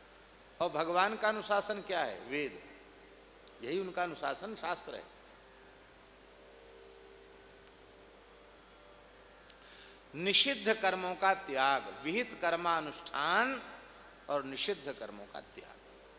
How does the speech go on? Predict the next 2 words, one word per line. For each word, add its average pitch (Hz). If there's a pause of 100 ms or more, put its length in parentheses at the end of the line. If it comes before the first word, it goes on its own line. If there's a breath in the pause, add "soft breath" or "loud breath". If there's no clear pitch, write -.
(960)
प्रातिकूल्यस्य 120
वर्जनम। 110